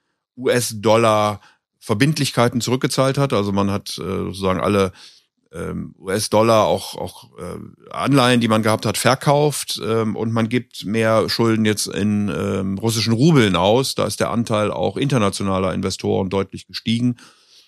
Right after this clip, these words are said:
Also insgesamt scheint Russland nach den, ähm, nach den Eskalationen um Sanktionen und den sehr intensiven, äh, Diskussionen, zumindest bei einigen Marktteilnehmern,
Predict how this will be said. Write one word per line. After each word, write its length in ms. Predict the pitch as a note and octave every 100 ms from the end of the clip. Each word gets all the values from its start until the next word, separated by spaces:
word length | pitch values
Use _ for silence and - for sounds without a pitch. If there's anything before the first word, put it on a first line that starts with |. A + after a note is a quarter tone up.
| _
Also 360 | - G2 G#2 G2+
insgesamt 580 | F#2 C3 - A2+ G#2+ G#2+
scheint 440 | - A2+ B2 A2+
Russland 500 | A2 A#2 A#2+ A2 G#2+
nach 300 | G2+ G#2+ G#2+
den, 480 | - G#2 G#2 G#2+ G2+ _ _ _ _ _ _ _ _
ähm, 540 | - F2 F2+ F2+ - -
nach 140 | F#2 G#2
den 140 | A2
Eskalationen 1000 | C3 - C3 B2 - C#3+ D#3+ D3 A#2+ G#2+
um 300 | - A2+ A2
Sanktionen 680 | G#2+ A2 G2+ B2 C3+ C3+ A#2+
und 140 | A2+
den 120 | A2
sehr 180 | G#2+ B2
intensiven, 580 | A#2 A2 G2+ G#2+ G#2+ G2+
äh, 140 | -
Diskussionen, 520 | G2 G2+ G2+ F#2+ A2 A2
zumindest 360 | G#2 G#2+ G2
bei 100 | F#2+
einigen 400 | E2+ G#2+ G#2+ G2+
Marktteilnehmern, 800 | G2+ G#2+ - G2 G2 G2 G2 F#2+